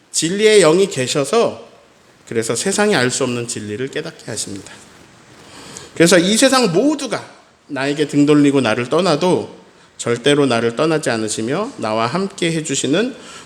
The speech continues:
너무나도 소중하고 귀한 분이 계시는데, 그분이 그냥 어중이 떠중이 이런 분이 아니고 온 세상의 주인이신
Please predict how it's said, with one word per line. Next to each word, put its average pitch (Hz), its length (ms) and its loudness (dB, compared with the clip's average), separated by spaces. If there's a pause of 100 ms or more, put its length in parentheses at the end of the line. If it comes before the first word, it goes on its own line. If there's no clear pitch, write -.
너무나도 196 500 4
소중하고 185 640 0
귀한 147 240 0
분이 143 240 2
계시는데, 123 800 -2 (320)
그분이 165 720 2 (260)
그냥 120 500 -6
어중이 127 360 -4
떠중이 147 340 0
이런 123 240 2
분이 123 180 0
아니고 107 560 0 (440)
온 147 260 4
세상의 147 460 0
주인이신 117 840 -2